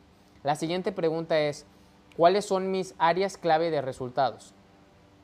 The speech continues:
¿Cuáles son mis áreas clave de resultados? Imagínate que tú eres una máquina perfecta, así como un reloj, un reloj turbillón, la mag-,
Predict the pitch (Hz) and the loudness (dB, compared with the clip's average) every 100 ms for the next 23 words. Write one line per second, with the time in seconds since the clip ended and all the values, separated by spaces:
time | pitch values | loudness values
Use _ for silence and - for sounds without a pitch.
0 | - - - - _ 156 185 208 202 196 | -20 -20 -20 -20 _ 2 2 2 -2 -4
1 | 196 175 160 175 - 160 156 160 131 131 | -4 0 0 -2 -2 -2 0 0 -2 -4
2 | 127 120 139 120 113 - - - - _ | -8 -2 -2 -2 -6 -20 -20 -20 -20 _
3 | - - - - - - _ _ - _ | -20 -20 -20 -20 -20 -20 _ _ -20 _
4 | - 185 202 233 269 294 - 196 202 208 | -4 -2 0 -2 -4 -4 -4 -4 0 0
5 | 202 208 196 185 185 185 185 165 139 - | 0 -2 -4 -4 -4 -6 -6 -6 -6 -4
6 | 165 - 123 151 - _ - - 143 160 | -8 -6 -10 -10 -20 _ -14 -12 -8 -6
7 | 170 165 151 151 151 135 107 - - _ | -4 -4 -4 -2 -2 -2 -4 -10 -20 _
8 | 160 185 190 196 - 190 160 143 135 120 | -8 -2 0 0 -2 -6 -4 -6 -6 -6
9 | 107 - _ - 143 156 175 180 | -10 -20 _ -6 -6 -4 -4 -6